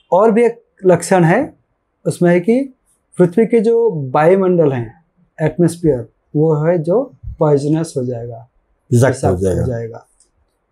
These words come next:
Speaker 1: और sixth में ये लिखा है कि पृथ्वी के बहुत स्थानों में भूकंप दिखाई देगा।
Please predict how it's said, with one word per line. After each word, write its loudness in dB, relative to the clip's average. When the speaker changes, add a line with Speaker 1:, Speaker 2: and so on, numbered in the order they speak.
Speaker 1:
और 2
sixth 0
में 0
ये 6
लिखा 2
है 2
कि 0
पृथ्वी 0
के 2
बहुत -2
स्थानों 0
में -6
भूकंप 0
दिखाई -8
देगा। -16